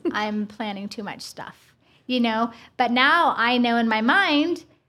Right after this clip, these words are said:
Speaker 2: "Well, now I'm letting this person down. I'm letting these people down. Oh, I can't go to this. So now I'm left out. And what is, you know, I'm gonna miss out," kind of a deal.
Speaker 1: Yeah.
Speaker 2: And so I'm having to really surrender.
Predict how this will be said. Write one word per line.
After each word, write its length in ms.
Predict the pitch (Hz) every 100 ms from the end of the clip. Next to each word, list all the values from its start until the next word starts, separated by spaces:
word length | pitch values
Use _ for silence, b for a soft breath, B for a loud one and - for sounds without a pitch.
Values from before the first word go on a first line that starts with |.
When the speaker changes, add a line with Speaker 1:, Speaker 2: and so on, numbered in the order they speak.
| _
Speaker 2:
"Well, 80 | -
now 140 | 220 202
I'm 160 | 208
letting 240 | 208 196 196
this 180 | 247
person 440 | 262 302 285 285 262
down. 300 | 269 262 247
I'm 100 | 220
letting 260 | 196 185 202
these 200 | 254 254
people 340 | 269 254 247
down. 680 | 240 233 226 226 226 226 220 B B -
Oh, 100 | 247
I 100 | 233
can't 260 | 233 220 220
go 140 | 226
to 100 | 214
this. 320 | 208 233 285
So 120 | -
now 220 | 226 214 214
I'm 200 | 214 202
left 300 | 170 - -
out. 580 | 196 220 220 220 214 - _
And 320 | 240 220 208
what 140 | 208 214
is, 140 | 214 214 226
you 100 | 233
know, 120 | 220
I'm 160 | 202 208
gonna 180 | 220 220 233
miss 160 | 247 240
out," 680 | 226 214 220 233 233 - - -
kind 240 | 247 240
of 80 | 226
a 80 | 233
deal. 480 | 233 220 214 226 -
Speaker 1:
Yeah. 180 | 202 196 190
Speaker 2:
And 160 | 240
so 120 | 240 233
I'm 180 | 226
having 400 | 226 240 233 262
to 100 | 262
really 300 | 247 233 220
surrender. 840 | 226 - 208 208 233 226 214 202